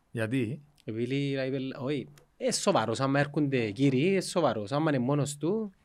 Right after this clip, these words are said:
Speaker 1: Κάμνει βελάρες.
Speaker 2: Ναι.
Speaker 1: Εντάξει.
Speaker 2: Και
Speaker 1: Άρα
Speaker 2: λαλεί,
Speaker 1: εσύ είσαι ο αρχηγός, ας πούμε.
Speaker 2: «Ε, όχι, δεν είμαι αρχηγός, είμαι ο συντονιστής». Τώρα που σε χαλάσαμε, το Μίλον πότε να τον καλέσεις πίσω να κάνει γραφίτι;
Speaker 1: Ε, μιλήσαμε μαζί του.
Speaker 2: Πότε, προσφατά;
Speaker 1: Όχι, όχι, ε, μίλησα τότε που έκαναν και ο-
Speaker 2: Υποσχέθηκες ότι να φέρεις.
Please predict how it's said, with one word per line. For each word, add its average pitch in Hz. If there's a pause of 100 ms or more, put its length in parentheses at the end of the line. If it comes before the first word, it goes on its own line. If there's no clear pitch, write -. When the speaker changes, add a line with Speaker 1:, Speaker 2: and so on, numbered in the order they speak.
(120)
Speaker 1:
Κάμνει 151
βελάρες. 117
Speaker 2:
Ναι. 104 (160)
Speaker 1:
Εντάξει. -
Speaker 2:
Και -
Speaker 1:
Άρα 147
Speaker 2:
λαλεί, 151
Speaker 1:
εσύ 139
είσαι -
ο 127
αρχηγός, 104
ας 98
πούμε. 80
Speaker 2:
«Ε, 190
όχι, 151
δεν 120
είμαι 98
αρχηγός, 196
είμαι 190
ο 170
συντονιστής». 147 (680)
Τώρα 127
που 151
σε 175
χαλάσαμε, 117
το 123
Μίλον 139
πότε 151
να 147
τον 95
καλέσεις 95
πίσω 110
να 104
κάνει 101
γραφίτι; - (1080)
Speaker 1:
Ε, 151
μιλήσαμε 180
μαζί 98
του. 98
Speaker 2:
Πότε, 127
προσφατά; 135
Speaker 1:
Όχι, 156
όχι, 120
ε, 127
μίλησα 160
τότε 143
που 127
έκαναν 139
και 135
ο- 139
Speaker 2:
Υποσχέθηκες 151
ότι 165
να 165
φέρεις. -